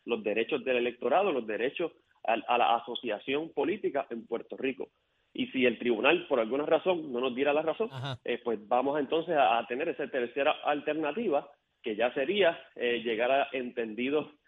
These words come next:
Speaker 1: electorales dentro de lo que la ley vigente permite. Eh, y eso es parte de la conversación que estamos teniendo,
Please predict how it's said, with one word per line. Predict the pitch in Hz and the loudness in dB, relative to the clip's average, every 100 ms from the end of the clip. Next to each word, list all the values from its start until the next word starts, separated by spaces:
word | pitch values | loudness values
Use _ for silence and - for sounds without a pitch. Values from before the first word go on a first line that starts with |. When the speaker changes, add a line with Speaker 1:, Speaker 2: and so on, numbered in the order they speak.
| _ _ | _ _
Speaker 1:
electorales | 135 147 - 156 208 233 135 | 2 2 4 4 4 0 -4
dentro | 139 226 226 196 | -4 -4 -6 -4
de | 143 | -2
lo | 123 | -4
que | 120 117 - _ _ | -4 -8 -10 _ _
la | 123 117 | -2 0
ley | 117 | 2
vigente | 139 143 196 233 | 0 -2 0 -2
permite. | 196 120 135 220 110 - _ - | -2 -2 -4 -6 -10 -10 _ -4
Eh, | 120 113 113 | 0 0 0
y | 113 | -2
eso | 110 | -2
es | - - | -8 0
parte | 160 - 208 | 0 0 -2
de | 143 | -2
la | 120 | -2
conversación | 113 110 117 | -8 -10 -8
que | |
estamos | 139 131 151 | -4 -2 0
teniendo, | 160 196 240 190 | 0 0 0 -4